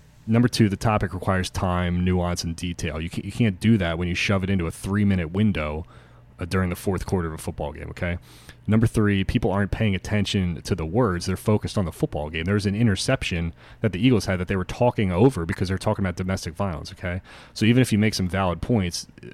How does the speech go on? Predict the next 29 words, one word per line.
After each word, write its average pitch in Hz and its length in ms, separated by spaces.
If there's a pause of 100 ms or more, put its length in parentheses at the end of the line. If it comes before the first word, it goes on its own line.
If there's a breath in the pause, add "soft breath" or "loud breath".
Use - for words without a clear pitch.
(120)
it's 101 320
just - 200
going 104 240
in 90 140
one 95 180
ear 85 140
and 85 80
out 85 140
the 92 100
other 90 160
'cause - 160
people 95 220
are 82 40
focused - 420
on 85 60
something 87 300
else, 78 220
right? 85 220 (600 loud breath)
Uh, 90 140
number 95 200
four, 78 300 (380 loud breath)
the 110 80
discussion 113 460
was 98 100
ultimately 107 500
counterproductive 95 800
because 87 220
it 82 80
felt 92 180